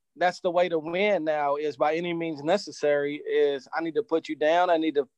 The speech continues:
put the dirt out on you, I need to, I need to make sure me and my side wins. And if it, like, uh, when Trump was talking about his son, I was like, "Man, I feel bad for the dude's son." He was talking about his addiction problem and stuff.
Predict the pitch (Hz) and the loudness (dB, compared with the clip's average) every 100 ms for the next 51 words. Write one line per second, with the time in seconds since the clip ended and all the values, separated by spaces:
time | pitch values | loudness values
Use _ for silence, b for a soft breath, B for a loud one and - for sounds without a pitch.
0 | _ _ b b b _ - 175 156 139 | _ _ b b b _ 0 2 2 4
1 | 165 175 175 175 170 170 180 202 196 160 | 6 8 8 8 6 2 0 -2 -2 -2
2 | 160 147 135 151 156 147 160 - 175 165 | -4 -4 -4 -6 -6 -4 -6 -4 -4 -2
3 | 160 165 160 156 156 165 151 147 180 175 | -2 -2 0 0 4 4 4 0 -4 -4
4 | 143 147 143 147 139 - _ _ _ _ | -4 -6 -4 -2 -4 -6 _ _ _ _
5 | _ _ _ 156 160 151 175 165 151 156 | _ _ _ 2 2 4 4 4 2 -4
6 | 147 - 185 190 160 180 165 165 160 151 | -8 -2 -2 -2 -4 -2 -2 0 0 0
7 | 139 - 180 190 170 180 147 127 123 147 | -4 -4 -2 0 0 0 -2 -10 -8 -4
8 | 180 220 170 113 160 233 151 135 123 143 | -4 -4 -4 -2 -4 -4 -6 -16 -20 -20
9 | - 147 135 131 - _ _ _ _ - | -14 -10 -10 -12 -18 _ _ _ _ -6
10 | 175 190 165 165 160 151 135 120 170 - | -2 2 0 2 0 0 -4 -4 -4 -4
11 | 170 160 175 170 165 170 156 185 175 | -4 4 6 6 2 -6 -4 0 0